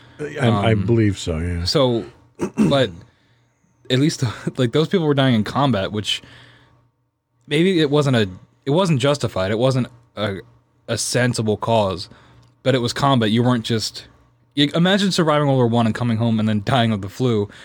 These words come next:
Speaker 2: you know, slowly and painfully. It's just, it's obviously tragic. And, and at this time, you're getting the beginning of a globalized world. Um, I mean, there weren't planes, but you had a lot more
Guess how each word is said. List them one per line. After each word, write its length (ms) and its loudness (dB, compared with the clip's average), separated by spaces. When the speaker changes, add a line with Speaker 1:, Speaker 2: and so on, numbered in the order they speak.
Speaker 2:
you 80 0
know, 100 2
slowly 420 0
and 100 0
painfully. 420 -2
It's 100 -8
just, 240 -8
it's 140 -2
obviously 400 0
tragic. 500 0
And, 180 0
and 280 0
at 120 0
this 140 0
time, 240 0
you're 80 0
getting 500 0
the 120 2
beginning 500 2
of 120 -2
a 80 0
globalized 920 -2
world. 400 2
Um, 540 -2
I 20 -2
mean, 160 2
there 100 2
weren't 220 -2
planes, 340 0
but 140 -8
you 120 -2
had 140 0
a 40 -2
lot 160 -2
more 460 -4